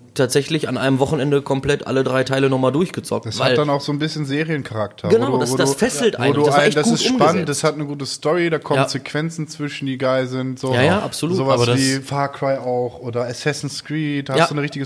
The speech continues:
Speaker 1: auch
Speaker 2: Story.
Speaker 1: super.
Speaker 2: Auch was ich auch geil fand, war immer Skyrim.
Speaker 1: Ja,
Speaker 2: War
Speaker 1: hab
Speaker 2: immer
Speaker 1: ich nicht
Speaker 2: meins.
Speaker 1: gezockt.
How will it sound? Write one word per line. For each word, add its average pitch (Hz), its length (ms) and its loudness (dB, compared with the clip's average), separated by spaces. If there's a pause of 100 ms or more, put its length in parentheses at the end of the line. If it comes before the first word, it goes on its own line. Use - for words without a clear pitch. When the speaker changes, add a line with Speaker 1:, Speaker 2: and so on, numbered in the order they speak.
Speaker 1:
auch 147 220 4
Speaker 2:
Story. 139 80 2
Speaker 1:
super. 147 480 0
Speaker 2:
Auch 151 240 2
was 143 140 -2
ich 143 120 -6
auch 123 180 -6
geil 143 220 0
fand, 135 300 -4
war 123 120 -2
immer 123 200 -6
Skyrim. 104 580 -8 (640)
Speaker 1:
Ja, 165 380 2
Speaker 2:
War 160 60 2
Speaker 1:
hab 160 100 2
Speaker 2:
immer 135 80 6
Speaker 1:
ich 127 60 4
nicht 151 80 6
Speaker 2:
meins. 131 180 2
Speaker 1:
gezockt. 117 240 -4